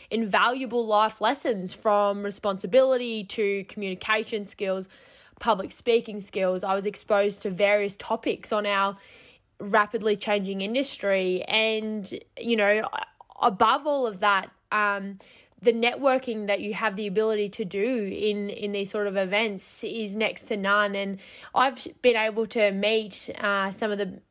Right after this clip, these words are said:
you know, the leading people in the industry, and I now am very fortunate to call them my mentors. And,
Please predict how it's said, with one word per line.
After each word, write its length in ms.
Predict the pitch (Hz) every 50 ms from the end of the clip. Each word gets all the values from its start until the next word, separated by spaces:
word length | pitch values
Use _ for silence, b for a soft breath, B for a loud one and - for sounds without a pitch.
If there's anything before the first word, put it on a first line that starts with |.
| _ _
you 100 | - 214
know, 180 | 202 190 196 208
the 140 | 196 226
leading 560 | 233 226 247 240 240 226 226 226 214 214 196 B B B B B B B B B B -
people 400 | - 240 247 262 - 269 247 233
in 120 | 226 214
the 120 | 214 214
industry, 640 | 220 233 269 285 277 - - - 226 220 214 208 214
and 140 | 214 214 214
I 80 | 220
now 480 | 214 214 214 214 208 208 214 214 208 214
am 120 | 208 208
very 220 | 196 220 208 214 208
fortunate 580 | - - 214 220 226 220 - 240 226 208 - -
to 60 | 226
call 320 | - - 226 214 208 208
them 440 | 202 208 202 202 202 196 196 196 185 - _ _ _ -
my 260 | 208 208 208 208 202
mentors. 760 | 190 196 202 233 269 - 247 208 185 185 202 - 185 180 - - - -
And, 460 | 226 226 220 220 214 214 214 202